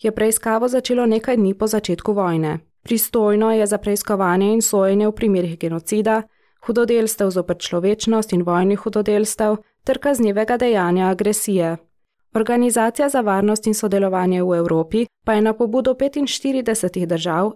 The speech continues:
in s podporo Ukrajine uporabila moskovski mehanizem, v okviru katerega svojim članicam nudi strokovno pomoč pri vprašanjih, povezanih s človekovimi pravicami in demokracijo. Svet Združenih narodov za človekove pravice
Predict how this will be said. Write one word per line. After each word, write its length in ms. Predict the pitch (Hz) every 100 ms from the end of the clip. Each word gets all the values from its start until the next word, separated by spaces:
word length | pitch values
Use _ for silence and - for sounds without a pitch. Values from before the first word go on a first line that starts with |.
| -
in 120 | 202
s 80 | -
podporo 440 | 196 - 190 180
Ukrajine 580 | 175 185 165 170 180 220 -
uporabila 640 | 220 226 214 214 220 262
moskovski 600 | 247 202 185 - 214 -
mehanizem, 680 | 202 185 160 160 156 180 254 - _ _
v 60 | 226
okviru 360 | 220 240 285
katerega 500 | 302 285 233 220 220
svojim 320 | 202 220 190 196
članicam 600 | - 180 165 165 185 180
nudi 240 | 180 190
strokovno 500 | - 170 185 180 175
pomoč 420 | 170 175 175 175
pri 160 | - 170
vprašanjih, 640 | 165 160 - 180 175 208
povezanih 640 | - 247 190 170 185 190 -
s 140 | -
človekovimi 680 | - 165 156 156 156 151 147
pravicami 680 | 143 151 147 160 202 214 214 214
in 120 | 220
demokracijo. 840 | 233 226 - 226 - 190 170 156 - _ _ _ _ _ _ _ _ _
Svet 380 | - 247 254 277
Združenih 540 | - 208 214 214 196
narodov 420 | 185 165 185 190
za 140 | 208 190
človekove 600 | - 180 170 170 170 160
pravice 520 | 165 156 156 - 185